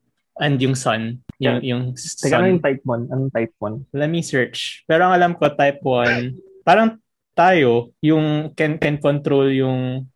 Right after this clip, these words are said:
Speaker 1: current, nat-, yung natural resources ng, ng planet, yung home planet.
Speaker 2: Ah, kala ko pati yung neighboring planets eh.
Speaker 1: Yan, yung Kardashev scale. So, type one, ayun, so cr-, close to level presently attained on Earth.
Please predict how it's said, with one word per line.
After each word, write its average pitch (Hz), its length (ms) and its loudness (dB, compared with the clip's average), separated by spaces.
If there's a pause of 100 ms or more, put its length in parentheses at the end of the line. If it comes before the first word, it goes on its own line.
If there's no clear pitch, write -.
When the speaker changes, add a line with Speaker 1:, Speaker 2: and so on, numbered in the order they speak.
(260)
Speaker 1:
current, 131 520 0 (260)
nat-, 131 240 0
yung 143 140 0
natural 131 320 0
resources 123 500 -4
ng, 123 320 -6 (180)
ng 127 460 -4 (260)
planet, 117 540 -2
yung 135 100 -4
home 123 200 0
planet. 113 420 -2 (160)
Speaker 2:
Ah, 120 340 0
kala 131 300 2
ko - 40 -2
pati 123 280 0
yung 123 240 0
neighboring 117 560 0
planets 110 500 -4
eh. 127 120 -14 (360)
Speaker 1:
Yan, 120 300 -2
yung 127 140 -4
Kardashev 127 680 0
scale. 123 640 -6 (340)
So, 143 160 -2
type 143 320 -2
one, 127 720 0 (240)
ayun, 117 320 0
so 131 240 0
cr-, 160 240 -6
close 143 320 0
to 139 80 0
level 131 400 0
presently 127 400 -4
attained 120 320 -4
on 117 160 -4
Earth. - 400 -8